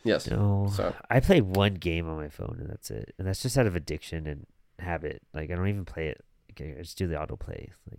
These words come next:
Speaker 1: I keep forgetting to play Pokemon Go, and be completely
Speaker 2: I,
Speaker 1: honest.
Speaker 2: I ju-, I do
Speaker 1: All right.
Speaker 2: Contest of Champions 'cause I like the characters.
Speaker 1: Okay.
Speaker 2: That's it. Yeah.
Speaker 1: Suicide Squad kills the Justice League. We got another clip, no gameplay,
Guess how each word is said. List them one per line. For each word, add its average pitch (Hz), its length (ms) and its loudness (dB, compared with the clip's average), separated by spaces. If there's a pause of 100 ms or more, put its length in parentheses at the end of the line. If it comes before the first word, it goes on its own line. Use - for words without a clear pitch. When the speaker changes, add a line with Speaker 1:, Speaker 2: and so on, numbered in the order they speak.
Speaker 1:
I 117 80 8
keep - 180 4
forgetting 107 300 8
to 104 60 4
play 101 160 4
Pokemon 101 400 -2
Go, 101 160 2
and 95 120 -4
be 95 120 -8
completely - 520 -8
Speaker 2:
I, - 60 -4
Speaker 1:
honest. - 340 -8
Speaker 2:
I 95 60 -8
ju-, 113 120 2
I 127 120 8
do 170 100 6
Speaker 1:
All 120 80 10
right. 104 40 12
Speaker 2:
Contest 104 320 6
of 80 80 -6
Champions 82 600 -6
'cause 85 120 -6
I 82 40 -2
like 82 160 -4
the - 60 -12
characters. - 500 -12
Speaker 1:
Okay. - 140 -14
Speaker 2:
That's - 220 -12
it. - 40 -16 (760)
Yeah. 90 60 -10 (800)
Speaker 1:
Suicide 214 480 10
Squad 160 260 12
kills 156 200 12
the 127 100 6
Justice 127 440 10
League. 98 400 6
We 131 200 8
got 120 560 12
another 127 320 12
clip, 131 500 8
no 123 220 10
gameplay, 117 800 10